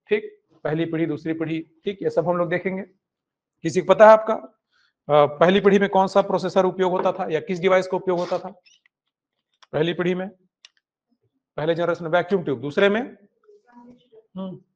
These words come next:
तीसरा आपका, हम्म, हम्म, तीसरा आपका आईसी, ठीक, इंटीग्रेटेड सर्किट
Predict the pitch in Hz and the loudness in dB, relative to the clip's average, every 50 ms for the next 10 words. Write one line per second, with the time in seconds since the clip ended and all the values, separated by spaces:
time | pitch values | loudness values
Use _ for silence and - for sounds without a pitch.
0 | _ _ _ - - - - - - - _ _ - - 160 156 - 202 196 196 | _ _ _ -8 -8 -8 -12 -20 -20 -20 _ _ -4 -4 0 4 6 8 8 6
1 | - - 233 - - - _ _ _ _ _ _ _ _ - 262 - _ _ - | 6 0 -6 -6 -8 -14 _ _ _ _ _ _ _ _ -20 -20 -20 _ _ -20
2 | 277 - - _ _ _ _ _ _ - 165 175 202 202 185 185 170 - - - | -20 -20 -20 _ _ _ _ _ _ -8 -6 -4 -4 -4 -4 -6 -8 -10 -12 -8
3 | - 170 170 - 190 190 190 - 180 160 151 147 - 175 143 - - - - - | -6 -4 0 4 4 4 4 6 6 6 6 6 4 -2 -6 -6 -8 -14 -18 -20
4 | - - _ 233 226 - - - _ _ _ _ _ _ _ _ - 240 254 - | -20 -20 _ -18 -18 -18 -18 -20 _ _ _ _ _ _ _ _ -4 -4 -4 -2
5 | - 185 170 180 170 220 175 160 240 - 208 254 269 - - 180 160 - - - | -2 -2 -2 2 2 2 4 4 4 4 2 2 0 0 -2 -2 -2 0 0 -2
6 | - - - - | -2 -4 -8 -20